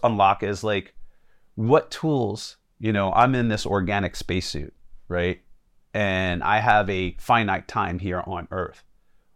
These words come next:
What tools are at my, at my disposal, right? Well, I got my health, right? But this spacesuit is going to decay and die,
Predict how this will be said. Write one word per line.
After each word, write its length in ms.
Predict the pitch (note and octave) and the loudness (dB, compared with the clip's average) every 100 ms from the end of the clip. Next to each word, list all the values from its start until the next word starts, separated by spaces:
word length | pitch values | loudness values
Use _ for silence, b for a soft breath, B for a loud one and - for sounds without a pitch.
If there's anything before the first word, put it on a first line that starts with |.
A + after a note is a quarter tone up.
| _ _ | _ _
What 300 | - C#3 - | 0 0 0
tools 600 | - E3+ C3+ A2 A2+ - - - - _ | -2 0 2 0 -4 -10 -16 -20 -20 _
are 400 | A#2 A2 F#2+ - - - | 2 4 4 0 -4 0
at 200 | A#2 - | 0 2
my, 420 | G#2+ G#2+ G#2 - _ E2+ - | 0 2 0 -4 _ -10 0
at 160 | B2 | 2
my 80 | A2 | 2
disposal, 600 | G#2 - D#3 C3 - - _ _ | -2 -2 0 0 -2 -16 _ _
right? 220 | F#2+ G2 - | -4 -4 2
Well, 100 | G#2 | 4
I 60 | |
got 140 | A2+ - | 4 2
my 60 | |
health, 360 | F#2+ G#2 F#2+ - | 0 2 0 -2
right? 220 | F2 G#2+ | -2 -2
But 80 | F2+ | -2
this 120 | G#2+ | -6
spacesuit 600 | - G#2+ A2 - G2 F2+ - _ - | -6 -4 -4 -2 -4 -4 -10 _ -12
is 160 | A2 G2 | -6 -4
going 300 | F#2 G2 G2+ | -2 -2 -2
to 400 | - G2 F2 F2 _ - - _ _ _ _ - | -2 0 0 -4 _ -20 -20 _ _ _ _ -4
decay 360 | A#2+ - A#2+ G2 | -2 0 0 0
and 100 | F2 | 0
die, 360 | D#2 G1+ A#2+ | 0 -2 -4